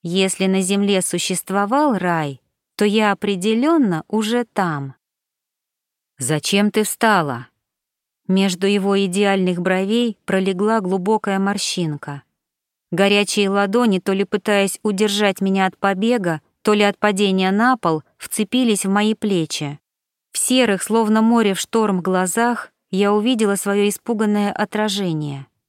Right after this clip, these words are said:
«Вернись в кровать». «Как я здесь оказалась? Это твой дом?» Пытаясь сохранить хоть каплю самообладания,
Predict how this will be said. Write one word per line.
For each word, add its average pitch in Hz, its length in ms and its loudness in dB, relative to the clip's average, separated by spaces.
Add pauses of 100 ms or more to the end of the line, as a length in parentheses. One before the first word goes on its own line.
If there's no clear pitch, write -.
(600)
«Вернись 170 540 2
в - 40 -18
кровать». 160 580 -2 (1200)
«Как 208 260 -4
я 220 140 2
здесь 214 280 -2
оказалась? 214 880 -4 (440)
Это 190 280 -2
твой 190 380 -2
дом?» 269 400 2 (920)
Пытаясь 214 440 0
сохранить 220 600 0
хоть 214 220 -2
каплю 208 400 0
самообладания, 190 1160 0